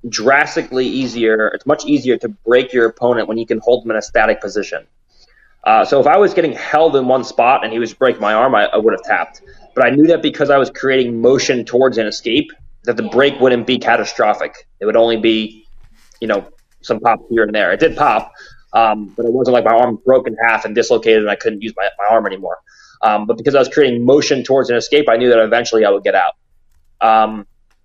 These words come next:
and then again, I had to fight, like, Yuri the next week. He, like, just won A D C C at the higher weight class, and I had, was like, "Yeah, I don't know what the fuck I'm gonna do." Um, so I had to, like, just rest all week, then fight Yuri Kasai the next weekend. Um,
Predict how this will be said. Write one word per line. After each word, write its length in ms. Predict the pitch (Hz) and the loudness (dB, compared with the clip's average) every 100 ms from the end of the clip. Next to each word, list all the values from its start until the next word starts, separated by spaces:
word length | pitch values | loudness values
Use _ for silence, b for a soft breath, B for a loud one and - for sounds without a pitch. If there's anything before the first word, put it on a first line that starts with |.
| _ _ _ - | _ _ _ -10
and 100 | 117 | -2
then 100 | 135 | 2
again, 300 | 131 127 123 - | 2 2 0 -2
I 160 | 117 110 | -4 -2
had 120 | 135 | -2
to 60 | |
fight, 160 | - 131 | 0 0
like, 120 | 113 | 0
Yuri 320 | 104 131 123 110 | -4 0 0 0
the 60 | |
next 240 | 110 104 - | -2 -4 -4
week. 180 | 117 - | -6 -2
He, 60 | |
like, 160 | 110 101 | -4 -2
just 160 | 113 110 | -6 -6
won 100 | 104 | -8
A 60 | |
D 80 | 98 | -10
C 140 | - | -14
C 140 | 107 104 | -14 -12
at 60 | - | -8
the 80 | 98 | -2
higher 160 | 98 | 0
weight 140 | 95 92 | 0 -4
class, 320 | 95 95 - | -4 -4 -4
and 80 | 98 | -8
I 40 | 95 | -4
had, 120 | 95 - _ _ | -4 -6 _ _
was 80 | |
like, 100 | 104 - | -12 -4
"Yeah, 120 | 110 | 0
I 40 | 101 | 0
don't 80 | |
know 80 | 104 | -2
what 60 | - | -6
the 140 | - | -4
fuck 60 | 107 | -6
I'm 60 | 98 | -6
gonna 140 | 90 92 | -16 -4
do." 180 | 104 - B B B B _ | -2 -2 B B B B _
Um, 400 | 107 107 104 101 _ _ - - - - | 0 2 -2 -10 _ _ -20 -20 -20 -6
so 120 | 113 | -2
I 40 | |
had 80 | 107 | 2
to, 80 | 110 | 2
like, 340 | 101 - - | 0 -4 -6
just 180 | 113 - | -6 0
rest 240 | 123 113 | 0 2
all 120 | 110 104 | 0 0
week, 180 | 101 | -4
then 140 | - 104 | -6 -10
fight 180 | 107 104 | -12 -4
Yuri 260 | 113 107 101 | -2 -2 -6
Kasai 320 | - 110 101 | -4 -2 -2
the 80 | 95 | -4
next 200 | 95 - | -8 -10
weekend. 300 | 98 98 104 - _ _ _ _ - | -8 -8 -8 -20 _ _ _ _ -2
Um, 380 | 117 113 107 | 2 2 0